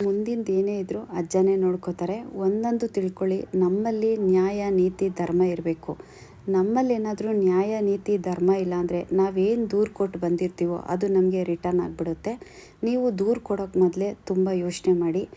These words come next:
ನಿಮ್ಗೆ ಯಾರಾದ್ರೂ ತೊಂದರೆ ಕೊಡ್ತಿದ್ದಾರೆ ಅಂದ್ರೆ, ಅಜ್ಜನ ಮುಂದೆ ನಿಂತ್ಕೊಂಡು ಎಲೆ, ಅಡಿಕೆ, ಚಕ್ಲಿ, ಸುಣ್ಣನ ಕೊಟ್ಟು ಬೇಡ್ಕೊಳ್ಳಿ.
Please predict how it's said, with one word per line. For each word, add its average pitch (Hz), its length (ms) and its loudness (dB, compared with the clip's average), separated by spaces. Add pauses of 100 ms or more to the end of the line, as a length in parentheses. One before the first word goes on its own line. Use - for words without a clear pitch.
(400)
ನಿಮ್ಗೆ 202 400 0
ಯಾರಾದ್ರೂ 220 400 -2
ತೊಂದರೆ 196 380 0
ಕೊಡ್ತಿದ್ದಾರೆ 196 580 -2
ಅಂದ್ರೆ, 180 260 -2
ಅಜ್ಜನ 208 500 -2
ಮುಂದೆ 185 240 2
ನಿಂತ್ಕೊಂಡು 180 600 0
ಎಲೆ, 185 360 -2
ಅಡಿಕೆ, 180 400 -4
ಚಕ್ಲಿ, 180 440 -4
ಸುಣ್ಣನ 190 500 2
ಕೊಟ್ಟು 175 400 -6
ಬೇಡ್ಕೊಳ್ಳಿ. 170 600 -2